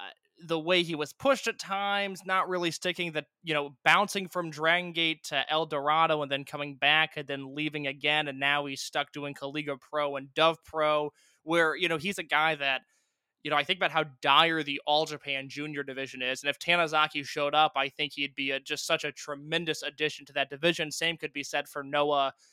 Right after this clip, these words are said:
I think there's a lot of open weight guys in Big Japan that he would work well with. It's easy to forget just how talented this guy is,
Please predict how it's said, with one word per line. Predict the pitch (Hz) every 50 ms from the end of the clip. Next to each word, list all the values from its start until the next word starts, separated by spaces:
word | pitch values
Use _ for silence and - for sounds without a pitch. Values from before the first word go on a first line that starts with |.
| _ _ _ _ _ _ _ -
I | 139 143
think | 139 - 165 160
there's | - 170 160 151
a | 156
lot | 147 151 147 147 147
of | 139 143 -
open | 175 165 - 165 156 147
weight | 156 156 156
guys | - 151 143 143 147 139
in | 143 139
Big | 135 - 147 147 -
Japan | 143 135 - 151 151 151
that | 147 139
he | 135 147
would | 139 143 135
work | 135 139 143 135 - -
well | 139 156 165 170 170
with. | 151 147 139 135 - - _ _ _ _ _ _ _ -
It's | 175 160 - - - -
easy | 220 226 226 208 180 202
to | 180 165 151
forget | - 170 160 156 135 170 180 185 156 -
just | 139 156 165 160 - -
how | 160 151 143 143 -
talented | - - - 170 175 175 170 156 - 160 147
this | 143 147 139 -
guy | - 160 147 147 151 -
is, | - 208 226 220 190 160